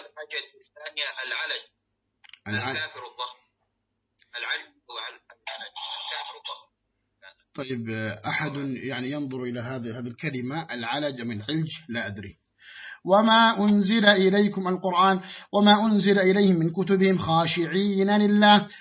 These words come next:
Speaker 2: حال من ف-، من فاعل يو-، يؤمن،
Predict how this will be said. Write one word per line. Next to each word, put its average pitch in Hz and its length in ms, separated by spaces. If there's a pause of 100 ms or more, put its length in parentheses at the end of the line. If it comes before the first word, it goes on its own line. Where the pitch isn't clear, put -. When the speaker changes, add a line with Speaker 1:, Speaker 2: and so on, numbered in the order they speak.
(120)
Speaker 2:
حال 240 420
من 226 360
ف-، 190 380
من 202 180
فاعل 185 420
يو-، 165 460
يؤمن، 190 520